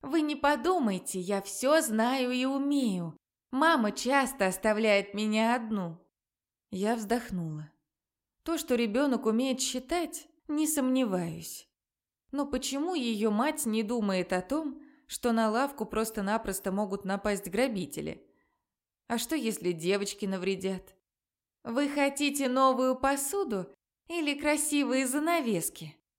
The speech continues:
Девчушка выскочила из-за стойки и завертелась у высоких стеллажей с товарами. "Я хотела посмотреть все и купить то, что понравится.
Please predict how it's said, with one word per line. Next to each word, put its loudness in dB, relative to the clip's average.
Девчушка -4
выскочила -2
из-за -2
стойки -4
и 0
завертелась -2
у -2
высоких -2
стеллажей 0
с -6
товарами. -4
"Я 2
хотела 2
посмотреть -2
все -2
и -4
купить -2
то, 2
что -2
понравится. -4